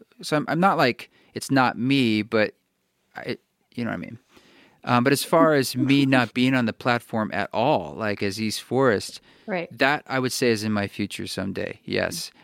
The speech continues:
Speaker 1: Um, and it's, right now it's more just sort of an ends to a means of, c-, it's a very effective means for me to communicate with my community about events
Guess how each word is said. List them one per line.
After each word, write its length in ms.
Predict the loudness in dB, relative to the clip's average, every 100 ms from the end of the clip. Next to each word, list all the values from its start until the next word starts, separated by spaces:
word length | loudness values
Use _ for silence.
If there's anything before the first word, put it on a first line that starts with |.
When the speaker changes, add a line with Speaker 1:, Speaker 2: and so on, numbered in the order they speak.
| _ -4
Speaker 1:
Um, 340 | -2 -2 -4 -2
and 160 | -2
it's, 180 | -2 -6 -4
right 240 | 0 2
now 180 | 2 2
it's 180 | 0 -2
more 200 | 0 0
just 220 | -2 -4
sort 160 | -2 -2
of 140 | 0
an 160 | -2 -4
ends 280 | -2 -4 -4
to 180 | -4 -2
a 20 |
means 320 | 0 -2 -2
of, 100 | -6 -6
c-, 60 |
it's 160 | -6 -4
a 40 |
very 360 | -2 2 2 2
effective 540 | -2 -2 -2 -2 -6
means 260 | -2 -2 -2
for 140 | -4
me 320 | -4 -4 -4 -8
to 160 | -12
communicate 720 | -12 -4 0 0 0 -2 -2
with 200 | -4 -6
my 140 | -6 -8
community 500 | -4 -2 0 0 -2
about 320 | 0 0 0
events 640 | -4 -4 -2 -2 -4 -10